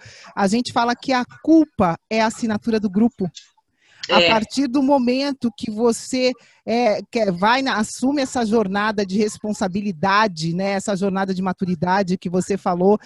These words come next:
Speaker 1: a gente fala que a responsabilidade é a assinatura do eu, do indivíduo.
Speaker 2: Uhum.
Speaker 1: É, então, é, é, é, é isso, né? Não tem como, é, é, eu acho que é o primeiro passo da jornada é você assumir responsabilidade, né,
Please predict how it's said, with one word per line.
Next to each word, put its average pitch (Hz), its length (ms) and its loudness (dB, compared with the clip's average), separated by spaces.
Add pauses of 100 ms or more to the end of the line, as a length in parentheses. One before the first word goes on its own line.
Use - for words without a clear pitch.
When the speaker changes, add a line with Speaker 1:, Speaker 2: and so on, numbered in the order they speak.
(240)
Speaker 1:
a 196 80 -2
gente 214 240 -2
fala 226 240 0
que - 200 -4
a 220 60 2
responsabilidade 214 1000 -2 (120)
é 214 180 0 (140)
a 202 80 0
assinatura 208 720 -2 (120)
do 190 120 4
eu, 196 220 4
do 175 220 -2
indivíduo. 170 600 -2 (340)
Speaker 2:
Uhum. 196 340 0 (120)
Speaker 1:
É, 202 80 -2
então, 214 400 0
é, 214 360 0
é, 208 280 -2
é, 214 340 -2
é 208 100 -2
isso, 226 380 -4
né? 208 140 0
Não 240 160 0
tem 294 200 -2
como, 311 680 2 (120)
é, 226 540 0 (500)
é, 202 180 0
eu 226 60 4
acho 254 180 2
que - 60 -6
é 277 40 -2
o 247 40 -4
primeiro 262 400 2
passo 269 320 -2
da 254 100 -2
jornada 247 380 0
é - 20 -4
você 262 240 -4
assumir 269 680 2
responsabilidade, 339 1080 -4
né, 220 160 -4